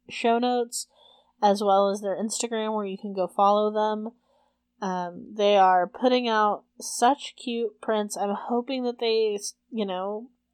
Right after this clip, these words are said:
get up and start making some new prints. I know that they were some talk about them working with a couple of different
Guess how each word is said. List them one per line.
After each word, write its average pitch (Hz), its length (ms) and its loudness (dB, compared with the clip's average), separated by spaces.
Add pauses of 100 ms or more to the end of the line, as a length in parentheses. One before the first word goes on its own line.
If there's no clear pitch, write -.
(480)
get 226 200 4
up 220 260 8
and 202 140 -6
start 208 360 0
making 214 360 -2
some 214 180 -4
new 214 140 -4
prints. 208 360 -4
I 202 80 -2
know 202 220 -2
that 196 120 -6
they 208 160 -2
were 190 380 -6 (460)
some 196 260 -6
talk 226 360 -2
about 214 280 6
them 214 160 -2
working 208 320 -6
with 202 240 -6
a 208 160 -4 (140)
couple 196 340 -4
of 190 120 -8
different 175 340 -12